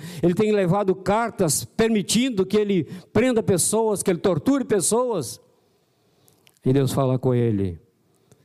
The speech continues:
"Esse é um instrumento especial para mim, vai." E aquele homem obedeceu. A Bíblia diz que ele era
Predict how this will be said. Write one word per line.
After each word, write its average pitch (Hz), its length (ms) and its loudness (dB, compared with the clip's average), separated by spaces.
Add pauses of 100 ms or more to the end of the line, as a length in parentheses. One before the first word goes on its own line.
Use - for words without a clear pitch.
(340)
"Esse 123 220 2
é 127 40 2
um 120 40 0
instrumento 117 460 0
especial 107 500 0
para 107 160 -2
mim, 101 160 0
vai." 95 340 -2 (1400)
E 113 100 2
aquele 120 380 0
homem 123 200 0
obedeceu. 127 760 -2 (2250)
A - 60 -14
Bíblia 120 300 -2
diz 120 200 -4
que - 80 -6
ele 120 140 0
era 117 400 -2